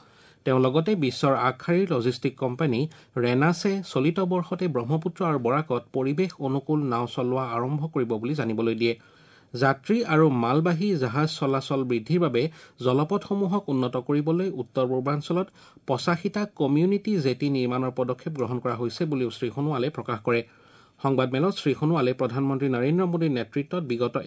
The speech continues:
এঘাৰ বছৰত উত্তৰ পূৰ্বাঞ্চলৰ উন্নয়নৰ বাবে ছয় লাখ কোটিৰো অধিক আৰ্থিক অনুদান প্ৰদান কৰা হৈছে বুলি উল্লেখ কৰে। শ্ৰী মোদীৰ পৰিবহণৰ জৰিয়তে পৰিৱৰ্তনৰ মূলমন্ত্ৰই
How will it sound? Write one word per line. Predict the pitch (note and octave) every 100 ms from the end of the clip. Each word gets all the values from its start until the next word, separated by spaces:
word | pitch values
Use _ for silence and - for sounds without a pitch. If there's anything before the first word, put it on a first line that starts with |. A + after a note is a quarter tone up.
| A#2
এঘাৰ | G#2+ D#3
বছৰত | F3+ C#3 D3 A2+ D3 - - _ C#3
উত্তৰ | C3 F#3 F#3
পূৰ্বাঞ্চলৰ | F#3+ F#3+ F#3 G3+ G3 F3
উন্নয়নৰ | B2 B2 C3 C3
বাবে | C3+ E3 D#3+
ছয় | - D#3 G3
লাখ | E3+ D#3 - -
কোটিৰো | C3 C#3 D3 C3 B2
অধিক | A#2 E3 - - _ - -
আৰ্থিক | C#3+ G#3+ E3
অনুদান | D#3 C#3+ C#3
প্ৰদান | B2+ B2 A#2+
কৰা | A#2
হৈছে | A#2 A2 E3+
বুলি | B2 C3+
উল্লেখ | D3+ A#2 G#2+
কৰে। | B2 A#2+ - - - - -
শ্ৰী | - D3 D3 - -
মোদীৰ | C3+ C3+ E3 A3 -
পৰিবহণৰ | C3+ E3+ F3 F3 G3+ G#3
জৰিয়তে | F3 D3 D3+ D3 D#3 D3
পৰিৱৰ্তনৰ | C#3 C3 B2+ C3 C3
মূলমন্ত্ৰই | B2 B2 D3+ D#3+ - A2+